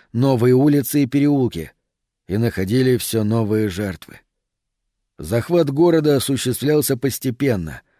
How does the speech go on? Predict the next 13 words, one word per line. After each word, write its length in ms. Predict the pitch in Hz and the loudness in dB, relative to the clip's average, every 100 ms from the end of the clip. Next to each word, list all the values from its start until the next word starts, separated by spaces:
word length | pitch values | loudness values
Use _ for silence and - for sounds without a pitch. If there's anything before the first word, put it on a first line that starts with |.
| _ _ _ - | _ _ _ -14
и 80 | |
первыми 480 | 82 123 139 131 131 | -6 -2 0 2 2
пострадали 640 | 123 110 - 113 120 120 | 0 -2 -2 0 2 2
кварталы, 560 | 107 101 87 113 131 139 - _ _ _ | 0 -2 -2 0 0 0 -6 _ _ _
прилегавшие 720 | 110 117 127 147 135 - 135 | 0 2 4 2 0 -2 -2
к 80 | 123 | 0
набережной 640 | 120 117 127 127 104 117 120 | 0 0 2 2 0 -2 -4
Темзы. 520 | - 92 85 78 - _ _ _ _ _ _ | -4 -6 -6 -12 -18 _ _ _ _ _ _
Чудовища 580 | - 113 139 131 - 120 | -2 2 2 2 0 0
действовали 520 | 123 139 - 127 123 | 2 0 0 2 2
неспешно 640 | 120 110 - 135 139 131 | 2 -2 -2 -2 0 -2
и 60 | 135 | -2
осторожно, 720 | 131 - 127 127 104 90 101 | -2 -2 0 2 0 -2 -8